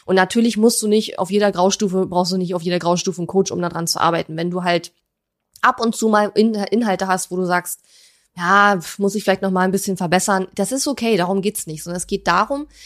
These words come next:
dass du dich möglicherweise immer wieder blockieren lässt, Inhalte zu erstellen oder auch zu veröffentlichen,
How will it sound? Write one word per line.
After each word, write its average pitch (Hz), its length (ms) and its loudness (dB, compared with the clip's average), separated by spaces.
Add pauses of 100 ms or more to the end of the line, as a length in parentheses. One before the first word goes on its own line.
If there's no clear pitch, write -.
(360)
dass 214 200 0
du 240 60 -2
dich 220 200 -4
möglicherweise 214 960 0 (180)
immer 294 340 2
wieder 214 400 2
blockieren 214 480 -2
lässt, 190 440 0
Inhalte 226 420 -2
zu - 180 -6
erstellen 208 520 0
oder 202 240 0
auch 196 80 -2
zu - 120 -8
veröffentlichen, 208 840 -4